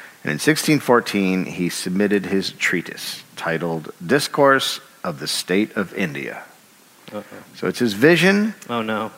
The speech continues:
Speaker 1: for the direct, for the direction the company should take.
Speaker 2: <laughs> Dave. Judging by his eyes, I don't like his vision.
Speaker 1: His knowledge, confidence, and forthrightness ex-,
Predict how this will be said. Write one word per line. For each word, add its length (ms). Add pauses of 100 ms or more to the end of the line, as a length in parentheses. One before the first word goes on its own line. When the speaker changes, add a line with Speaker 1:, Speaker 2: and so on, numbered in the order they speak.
(120)
Speaker 1:
for 100
the 80
direct, 680
for 140
the 100
direction 500
the 80
company 440
should 260
take. 400 (180)
Speaker 2:
<laughs> 180
Dave. 400 (1040)
Judging 300
by 160
his 160
eyes, 260
I 80
don't 140
like 140
his 120
vision. 340 (2000)
Speaker 1:
His 280
knowledge, 580
confidence, 720
and 160
forthrightness 880
ex-, 320